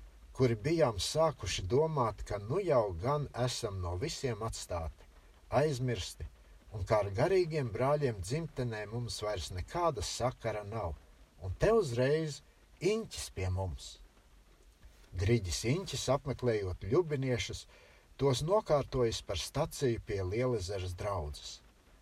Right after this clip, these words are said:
No tā laika ļubinieši tapuši šad un tad apmeklēti gan no Lielezeres draudzes priekšnieka Jēkaba Iņķa,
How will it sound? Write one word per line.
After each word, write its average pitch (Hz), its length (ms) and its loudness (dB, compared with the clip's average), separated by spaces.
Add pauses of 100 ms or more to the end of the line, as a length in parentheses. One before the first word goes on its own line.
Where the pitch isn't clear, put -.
(220)
No 87 200 0
tā 104 160 6
laika 131 480 4
ļubinieši 123 800 0
tapuši 135 520 -2
šad 185 380 4
un 180 100 -6
tad 123 240 0
apmeklēti 110 800 -2
gan 117 180 0
no 98 160 -6
Lielezeres 131 800 0
draudzes 113 480 2
priekšnieka 131 640 -2
Jēkaba 123 640 -2
Iņķa, 143 400 -2